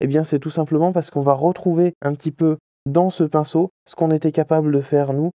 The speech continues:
dans les calques de réglage de Photoshop. Donc ça, c'est vrai que c'est quelque chose que moi, j'aime beaucoup. Donc voilà, vous voyez, je peux désaturer, et puis, maintenant que je l'ai mis sur mon pinceau, eh bien, je vais pouvoir désaturer des parties de mon illustration, et pas l'ensemble.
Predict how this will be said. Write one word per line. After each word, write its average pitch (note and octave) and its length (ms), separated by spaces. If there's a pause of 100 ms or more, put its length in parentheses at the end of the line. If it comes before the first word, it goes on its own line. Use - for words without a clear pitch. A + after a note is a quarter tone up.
dans E3 220
les D#3 120
calques D3 300
de C3+ 100
réglage C3 600
de C3+ 120
Photoshop. B2+ 520 (340)
Donc C3 160
ça, D#3 100
c'est C#3+ 140
vrai C#3 160
que - 40
c'est C3 120
quelque C3 240
chose C#3 420
que B2+ 240
moi, C3+ 240
j'aime C3 300
beaucoup. E3+ 360 (520)
Donc C3 160
voilà, C3 200
vous D#3 80
voyez, C3 220
je C3+ 120
peux B2 180
désaturer, C3+ 640
et G3+ 60
puis, E3 260 (140)
maintenant C3+ 420
que C3+ 60
je C3+ 80
l'ai B2+ 160
mis C#3+ 160
sur C3+ 180
mon B2+ 160
pinceau, C3+ 400 (340)
eh - 40
bien, C#3+ 160
je C#3+ 60
vais C3+ 60
pouvoir C#3 220
désaturer C#3+ 640
des C#3+ 100
parties - 500
de D3+ 60
mon C#3 140
illustration, C3 600 (360)
et C3+ 100
pas C3 160
l'ensemble. A#2+ 480